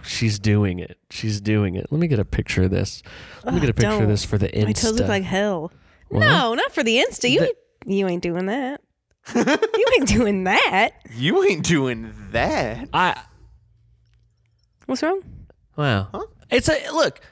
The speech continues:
Speaker 1: you need good content and hell toes.
Speaker 2: For free?
Speaker 1: Uh, yeah, good point. Good point.
Speaker 3: For
Speaker 1: What if I put a censor bar over each one of your toes?
Speaker 2: <laughs> That'd probably be okay.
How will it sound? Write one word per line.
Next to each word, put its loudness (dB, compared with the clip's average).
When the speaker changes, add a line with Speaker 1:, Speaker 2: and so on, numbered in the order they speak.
Speaker 1:
you 2
need 0
good -2
content 0
and -2
hell 0
toes. 2
Speaker 2:
For 4
free? 2
Speaker 1:
Uh, -2
yeah, 2
good -2
point. 0
Good 2
point. 2
Speaker 3:
For -18
Speaker 1:
What 2
if -2
I 0
put -2
a 0
censor 0
bar 2
over 2
each -2
one 2
of 0
your 0
toes? 4
Speaker 2:
<laughs> -2
That'd -6
probably -4
be -4
okay. -8